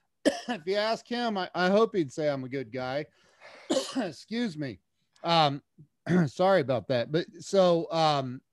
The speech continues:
you know, I know a lot of people now. I'm connected to a lot of people, and, and every day it just keeps getting, it just keeps getting better, man. And, and, and it's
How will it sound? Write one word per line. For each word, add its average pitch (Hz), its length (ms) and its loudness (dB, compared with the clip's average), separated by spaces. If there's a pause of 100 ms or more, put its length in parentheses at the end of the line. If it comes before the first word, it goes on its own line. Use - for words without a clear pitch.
(200)
you 180 140 -4
know, 180 140 -2
I 175 140 -2
know 190 240 2
a - 20 6
lot 160 400 0
of 156 180 -8
people 156 340 -8
now. 151 340 -4
I'm 135 120 -8
connected 143 540 -8
to 147 160 -6
a - 20 -4
lot 143 280 -4
of 131 160 -8
people, 139 480 -4
and, 117 140 -6 (300)
and 139 220 -12
every 160 400 -2
day 139 320 -2
it 139 120 -6
just 143 260 -12
keeps 143 280 -8
getting, 135 600 -6 (1040)
it 139 80 -10
just 165 320 -8
keeps 131 260 -10
getting 107 340 -8
better, 117 400 -6
man. 92 420 -14
And, 107 280 -12
and, 117 400 -10
and 127 160 -10
it's 123 160 -16